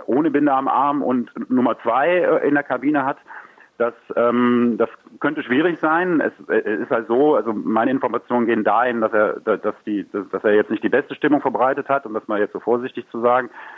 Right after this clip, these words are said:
Aber, äh, Breitenreiter bestreitet das vehement, alle bestreiten das, dass, dass Schauner irgendwie dieser, dieser Stinkstiefel wäre, von, äh, für den man ihn dann vielleicht, für den einige ihn vielleicht halten.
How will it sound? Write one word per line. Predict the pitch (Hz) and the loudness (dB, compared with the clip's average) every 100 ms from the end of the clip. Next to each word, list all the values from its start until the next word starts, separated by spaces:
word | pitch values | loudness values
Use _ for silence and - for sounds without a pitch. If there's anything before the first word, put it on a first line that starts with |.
| - - - | -20 -20 -10
Aber, | - 101 104 - 107 107 | 0 2 2 2 2 4
äh, | 101 | 2
Breitenreiter | 98 104 131 113 113 | 0 0 0 -2 -2
bestreitet | 101 - 113 143 131 | -4 -2 -2 -2 -2
das | 110 - | -2 0
vehement, | 127 120 110 165 156 | 2 2 2 2 2
alle | 107 | 0
bestreiten | 117 107 95 131 - 131 | 0 0 0 -2 -2 -2
das, | 139 - | -2 -4
dass, | 113 - | -8 -8
dass | 110 101 - | -8 -10 -4
Schauner | 107 127 117 | -2 2 2
irgendwie | 110 110 113 | 2 0 -2
dieser, | 101 107 110 98 - - - | -4 0 0 0 -4 -20 -12
dieser | - - | -4 -4
Stinkstiefel | - 160 156 156 156 143 | 0 -2 -2 -2 0 2
wäre, | 127 147 147 135 | 4 4 4 2
von, | 127 123 | 0 0
äh, | 120 - 110 104 110 | -2 -4 -2 0 0
für | 117 | -2
den | 113 | 0
man | 127 110 | 0 0
ihn | 113 | -2
dann | 113 | -4
vielleicht, | - 110 110 | -2 -2 -2
für | 107 | -4
den | 107 | -4
einige | 104 117 107 | 0 0 -2
ihn | 98 | -6
vielleicht | - 104 104 - | -4 -2 -2 0
halten. | 104 113 | 0 0